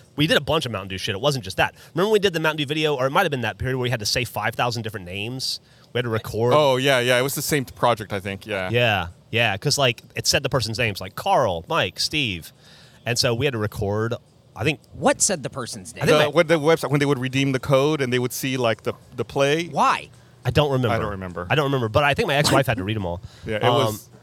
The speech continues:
Speaker 3: That's insane.
Speaker 2: It was, dude, it was so much work.
Speaker 1: And, uh,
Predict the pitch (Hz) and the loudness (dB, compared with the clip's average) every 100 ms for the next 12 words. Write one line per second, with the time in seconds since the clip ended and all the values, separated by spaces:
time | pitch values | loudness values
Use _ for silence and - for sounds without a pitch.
0 | - 302 254 - 320 202 - 135 131 - | 0 0 2 0 0 -2 -4 -4 -4 -6
1 | - - 120 127 107 110 104 - 104 98 | -16 -18 -4 -2 0 -2 -6 -2 -2 -4
2 | - 101 - - - - - 139 147 147 | -8 -8 -10 -20 -20 -18 -4 0 2 4
3 | 135 143 127 113 98 90 | 4 6 6 4 2 -2